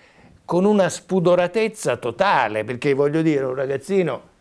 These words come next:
cioè, dov'hai? Orson Welles, monumento, eh, cioè. Io sono andato là, ho detto, "Excuse me, mister Welles, excuse me,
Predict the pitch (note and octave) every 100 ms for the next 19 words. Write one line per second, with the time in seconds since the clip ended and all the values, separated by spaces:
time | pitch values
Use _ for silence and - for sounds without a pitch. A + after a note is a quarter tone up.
0 | _ _ E3+ C3 - - C#3 C#3 C#3+ C3+
1 | A#2+ G#2+ G2+ G2+ - D3 - C3+ C#3 E3
2 | C3 A2+ - C3 C3+ C#3 C#3 D3 D3 B2
3 | A2 G#2+ G#2 G#2+ A2+ A#2+ B2+ B2+ C3 C3+
4 | A#2 - _ - - G#3 C#3+ D3 F3 F#3
5 | - - D#3 C#3 C3 - - G#3+ G#3+ C3+
6 | A#2 A#2 A2+ A2+ A#2 A#2+ C#3 C#3+ D3 C#3+
7 | - D3+ E3 D3 - - D#3 A#2+ A2 -